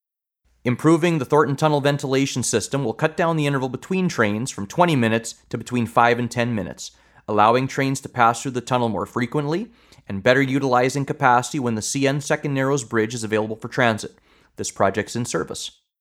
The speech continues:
Then there's a nineteen thousand foot staging track leading up to the Thornton Tunnel that increases capacity between the Thornton Tunnel and C N Thornton Yard for traffic to the North Shore. This project's also in service.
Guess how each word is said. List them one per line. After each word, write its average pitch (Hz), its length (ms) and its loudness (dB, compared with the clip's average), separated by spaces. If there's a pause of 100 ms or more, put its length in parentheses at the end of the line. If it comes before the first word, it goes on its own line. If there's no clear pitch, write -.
(680)
Then 165 160 6
there's 185 180 2
a 165 60 2
nineteen 160 400 2
thousand 156 340 4
foot 143 220 -4
staging 156 420 0
track 101 340 2
leading 127 280 2
up 131 100 0
to - 80 -8
the 139 80 -4
Thornton 147 380 2
Tunnel 113 420 0 (220)
that - 180 -4
increases 170 560 0
capacity 170 600 2
between 123 340 -4
the 104 60 -4
Thornton 123 360 0
Tunnel 120 400 0 (260)
and 95 160 -10
C 147 220 0
N 156 140 2
Thornton 151 340 2
Yard 107 340 4
for - 100 -12
traffic 104 400 2
to 135 80 -4
the 127 60 -4
North 107 220 0
Shore. - 340 -2 (520)
This 101 140 -6
project's 110 460 0
also 135 380 -2
in 82 100 -6
service. - 500 -6